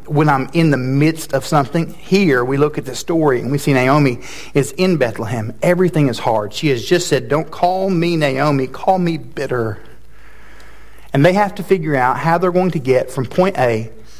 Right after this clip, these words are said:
not to point Z, but to get from point A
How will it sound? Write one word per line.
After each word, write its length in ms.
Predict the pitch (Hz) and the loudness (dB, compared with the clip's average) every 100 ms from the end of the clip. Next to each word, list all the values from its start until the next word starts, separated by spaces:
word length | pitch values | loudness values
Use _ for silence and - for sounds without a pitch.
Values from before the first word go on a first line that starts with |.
| - - - | -16 -6 0
not 260 | 143 - | 2 0
to 80 | 220 | -6
point 260 | 226 226 160 | -2 -2 -2
Z, 320 | 147 101 104 - - - - - - - - - - - | -2 -2 -6 -14 -16 -16 -16 -16 -16 -16 -16 -16 -14 -4
but 120 | 143 | -2
to 40 | |
get 180 | 147 175 | 2 0
from 140 | - 139 | 0 -4
point 300 | - 214 180 | 0 0 0
A 320 | 120 113 | -2 -4